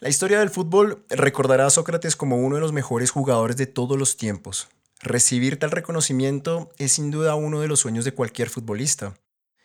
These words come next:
Sin embargo, en la historia misma de Sócrates es tan solo un detallito en su biografía. El pequeño Sócrates tuvo un padre que, a diferencia de la mayoría, no lo dejaba jugar a la pelota.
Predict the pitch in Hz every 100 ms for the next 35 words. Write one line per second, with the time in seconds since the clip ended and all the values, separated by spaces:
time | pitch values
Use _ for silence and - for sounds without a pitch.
0 | - - 120 113 135 156 120 110 127 -
1 | - 117 110 107 - 123 139 147 147 143
2 | 139 120 - 151 131 107 101 95 - 107
3 | - 117 113 120 120 123 139 117 117 117
4 | _ 127 123 117 110 156 - 98 - _
5 | _ 107 - 104 101 101 - 92 82 _
6 | _ _ _ _ _ _ - 147 151 175
7 | 202 202 160 156 143 151 - - - 139
8 | 139 139 131 147 117 110 107 101 - 110
9 | 104 110 104 104 - 123 117 113 127 139
10 | 143 123 120 117 - - 123 139 151 131
11 | 127 127 123 117 123 123 113 110 98